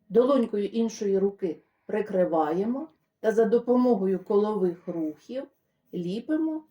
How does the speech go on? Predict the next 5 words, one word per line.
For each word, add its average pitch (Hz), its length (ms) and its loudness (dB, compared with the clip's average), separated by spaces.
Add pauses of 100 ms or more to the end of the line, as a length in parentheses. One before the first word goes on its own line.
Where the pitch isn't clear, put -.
(160)
кульку, 214 600 -6
горішок. 196 840 -4 (2500)
Ось 254 340 0
так. - 520 -2 (4000)
Дітки, 175 560 -8